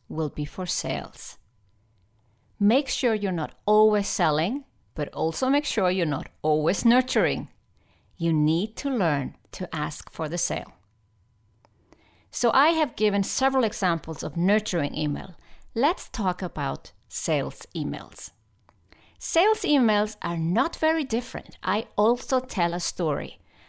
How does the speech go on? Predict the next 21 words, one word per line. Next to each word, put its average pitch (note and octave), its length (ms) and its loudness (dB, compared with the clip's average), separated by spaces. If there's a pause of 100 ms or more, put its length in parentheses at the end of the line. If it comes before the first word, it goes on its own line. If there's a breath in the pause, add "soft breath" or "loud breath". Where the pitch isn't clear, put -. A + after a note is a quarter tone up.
(180 soft breath)
but F#3 180 -2
the F#3+ 100 -2
story G3 500 0
is E3 200 -4
very A3+ 480 4
much F#3+ 340 0
related D3+ 420 -2
to - 100 -12
the D3+ 100 -6
product D#3 560 -4
I'm D#3 140 -4
selling. - 460 -8 (240)
So - 180 0
let's C#4+ 400 2
take G#3+ 260 0
an A3 100 0
example E3+ 580 -2
of D#3 320 -2
a - 40 -6
story E3 480 -2
email. D3 420 -2